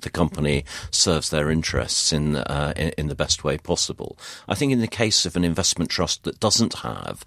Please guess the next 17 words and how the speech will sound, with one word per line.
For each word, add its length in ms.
a 140
big 300
fund 280
manager 400
standing 440
behind 360
it, 140
the 80
role 260
of 100
the 60
board 280
is 80
perhaps 420
even 220
more 260
important. 720